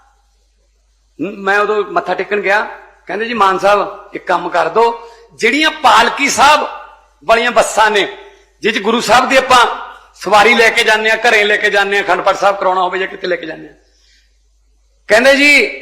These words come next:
ਇਹਨਾਂ ਦਾ ਟੈਕਸ ਮਾਫ ਕਰ ਦਿਓ, ਇਹਨਾਂ ਤੇ ਟੈਕਸ ਲੱਗਦਾ ਹੈ।" ਮੈਂ ਕਿਹਾ, "ਜੀ, ਇਹ ਤੋਂ ਪਹਿਲਾਂ ਕੀਤਾ ਨਹੀਂ ਇਹਨਾਂ ਨੇ?" ਕਹਿੰਦੇ, "ਨਾ ਜੀ।" ਮੈਂ ਕਿਹਾ, "ਜੀ, ਮੈਂ, ਮੈਂ ਅਫਸਰ ਬੁਲਾਏ, ਮੈਂ ਕਿਹਾ ਵੀ ਇਹ ਟੈਕਸ ਕਿਉਂ ਲਾਉਂਦੇ ਹੋ ਤੁਸੀਂ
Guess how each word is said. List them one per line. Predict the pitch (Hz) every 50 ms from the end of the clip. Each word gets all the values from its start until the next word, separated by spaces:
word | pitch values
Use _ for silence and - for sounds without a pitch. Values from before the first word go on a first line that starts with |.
| - - - _ _ _ _ _ _ -
ਇਹਨਾਂ | 214 220 247 269
ਦਾ | 277 294
ਟੈਕਸ | 294 - - 226 220 202 - - - -
ਮਾਫ | 214 214 196 185 180 - - -
ਕਰ | 139 123 110
ਦਿਓ, | - 113 98 - - - _ _ _ _ _ _ _ _ _ _ _ _ _ _ _ _ _ _ _ _ -
ਇਹਨਾਂ | 175 196 226 220
ਤੇ | 233
ਟੈਕਸ | - - 190 185 - - - -
ਲੱਗਦਾ | - 127 113 - - 104 95
ਹੈ।" | - - - - _ _ _ _ _ _ _ _ _ _ _ _ _ _ _ _ _ _ _ _ _ _ _ _ _ _ _ _ _ -
ਮੈਂ | 123 151 160
ਕਿਹਾ, | 175 202
"ਜੀ, | 208 233
ਇਹ | 208
ਤੋਂ | 202 220
ਪਹਿਲਾਂ | 185 202 254 254
ਕੀਤਾ | - 226 - - 277 294
ਨਹੀਂ | 311 330
ਇਹਨਾਂ | 330 339
ਨੇ?" | 330 320
ਕਹਿੰਦੇ, | 311 320 - 214 226 226 254
"ਨਾ | 214 208 180 135 101
ਜੀ।" | 95 - - - - _ _ _ _ _ _ _ _ _ _ _ _ _ _ _ _ _ _ -
ਮੈਂ | 123 151 160
ਕਿਹਾ, | 165 180
"ਜੀ, | 185
ਮੈਂ, | 190 185 180 175 175 -
ਮੈਂ | 202 190 190 196 202 - - 156 170
ਅਫਸਰ | 185 - - 208 208
ਬੁਲਾਏ, | 180 185 170 160 170 214 269 285 269 - - - - - - _ _ _ -
ਮੈਂ | 139 165 175
ਕਿਹਾ | 165 196
ਵੀ | 208 226 226 214 - - - - _ _ _ _ _ _ _ _ _ _ _ _ _ _ _ _ -
ਇਹ | 202
ਟੈਕਸ | - - 208 196 202 - -
ਕਿਉਂ | 214 220 233 233
ਲਾਉਂਦੇ | 226 226 226 226 233
ਹੋ |
ਤੁਸੀਂ | 190 220 196 - 220 233 233 226 202 165